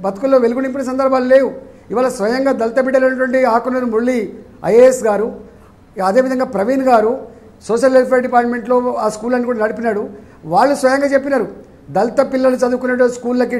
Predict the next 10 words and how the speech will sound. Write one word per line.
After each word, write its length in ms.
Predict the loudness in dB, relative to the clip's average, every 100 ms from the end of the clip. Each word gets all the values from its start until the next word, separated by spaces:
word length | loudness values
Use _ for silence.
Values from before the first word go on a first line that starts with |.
| 0
డైట్ 180 | 0 0
ఛార్జెస్ 280 | 0 0 0
రావట్లేదు, 420 | -2 0 -2 -2 -4 -12 -20 -20 -8 -2
దళిత 240 | 0 0 0
పిల్లలు 200 | 0 0
చదువుకునే 420 | 0 0 -2 0 0
స్కూళ్ళకి 360 | 0 -2 -2 -2 -2
నిధులు 200 | 0 2
రావట్లేదని 360 | 2 2 -2 -2
చెప్పి 140 | -6